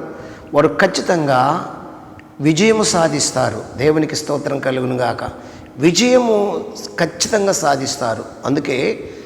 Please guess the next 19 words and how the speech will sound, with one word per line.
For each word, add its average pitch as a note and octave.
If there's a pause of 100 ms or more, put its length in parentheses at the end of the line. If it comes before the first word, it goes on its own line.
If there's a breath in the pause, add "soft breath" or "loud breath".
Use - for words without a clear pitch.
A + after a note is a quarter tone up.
(280 loud breath)
ఆ C3+
లేఖనం D#3
మనము B2+ (360)
చెప్పుకున్నటువంటి C#3+
లేఖనం C3
ఎక్కడుంది E3+
అంటే, B2 (560 loud breath)
ఎబ్రిల్కి F#3
రాసినటువంటి C3+ (100)
పత్రిక A#2+ (640 loud breath)
పన్నెండో F#3
అధ్యాయము C3
మొదటి B2+
నుంచి C#3+
చూస్తే, B2+ (720 loud breath)
"ఇంత G3+
గొప్ప E3
సాక్ష్య E3+
సమూహము C#3+